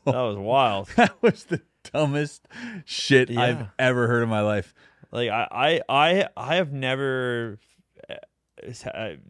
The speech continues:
Speaker 2: I can say they.
Speaker 1: I was gonna say, I've
Speaker 2: Fine.
Speaker 1: never, uh, past they, them, I've never s-, uh,
Speaker 2: Yeah.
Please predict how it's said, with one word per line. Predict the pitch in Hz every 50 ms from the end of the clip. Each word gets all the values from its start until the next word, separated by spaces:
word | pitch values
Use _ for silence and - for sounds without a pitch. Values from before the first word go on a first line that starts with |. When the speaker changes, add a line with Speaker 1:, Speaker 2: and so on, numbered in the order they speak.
| 76 64
Speaker 2:
I | - 175
can | 214
say | - 240 185
they. | 147 165 156 135 135 - - _ _ - - -
Speaker 1:
I | -
was | 151 156
gonna | 180 175
say, | - 196 160
I've | 143 147 160
Speaker 2:
Fine. | 175 185 170
Speaker 1:
never, | 185 151 151 151 -
uh, | - 127
past | 139 160 165 180 160 147 135
they, | 151 156 147
them, | 131 135 143 147 143
I've | 127 120 117 117
never | 117 117 117 120 120 117 113
s-, | 117 110 - - - -
uh, | 87 110 107 101 101 98 - _ _ _ _ _ _
Speaker 2:
Yeah. | 110 113 104